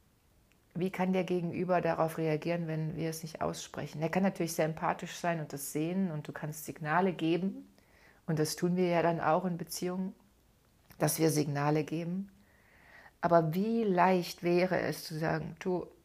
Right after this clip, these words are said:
oh, mir ist das ehrlich gesagt zu viel, äh, immer den Geschirrspüler auszuräumen. Ich wünsche mir, dass das auch mal, dass du das auch mal machst.“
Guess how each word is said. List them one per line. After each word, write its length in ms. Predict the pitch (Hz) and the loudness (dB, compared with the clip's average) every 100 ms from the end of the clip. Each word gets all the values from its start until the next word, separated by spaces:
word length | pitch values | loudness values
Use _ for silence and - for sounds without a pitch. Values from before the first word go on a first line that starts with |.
| _ - | _ -8
oh, 400 | 170 170 - - - - _ _ _ _ _ _ _ _ - - | -4 -2 -2 -4 -8 -14 _ _ _ _ _ _ _ _ -14 -6
mir 120 | 160 | -4
ist 160 | - | -4
das 120 | 196 - | -6 -6
ehrlich 280 | 156 165 | -6 -6
gesagt 320 | - 190 185 - | -6 -4 -4 -4
zu 100 | 185 | -8
viel, 600 | - 208 240 180 156 - 165 | -6 -4 -2 0 -2 -6 -8
äh, 260 | 160 160 | -6 -6
immer 240 | 160 165 156 | -4 -4 -4
den 200 | 151 151 | -6 -6
Geschirrspüler 720 | 156 160 160 - 156 156 - | -8 -10 -10 -8 -6 -4 -4
auszuräumen. 460 | 143 - 156 156 | -6 -6 -6 -6
Ich 120 | 156 | -6
wünsche 300 | 165 190 180 | -6 -6 -6
mir, 200 | 160 160 | -6 -6
dass 220 | 160 156 - | -8 -10 -12
das 160 | 160 | -10
auch 220 | - 160 | -10 -10
mal, 220 | 160 160 156 | -8 -6 -8
dass 180 | 156 | -10
du 80 | - | -10
das 200 | 190 - | -10 -6
auch 180 | 185 - | -6 -4
mal 120 | 208 | -6
machst.“ 320 | 156 147 - | -6 -10 -14